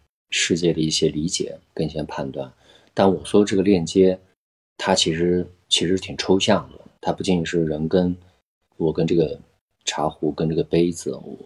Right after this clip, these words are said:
就是我们之间的链接，因为我们现在只是活在一个二维跟三维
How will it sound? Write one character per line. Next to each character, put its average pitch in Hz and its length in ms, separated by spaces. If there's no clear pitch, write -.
就 - 100
是 - 100
我 73 180
们 - 120
之 82 140
间 76 100
的 71 80
链 71 220
接， - 160
因 98 80
为 - 0
我 87 140
们 73 80
现 110 120
在 101 60
只 - 100
是 78 100
活 78 220
在 87 160
一 82 60
个 - 80
二 87 200
维 76 100
跟 87 140
三 98 280
维 67 180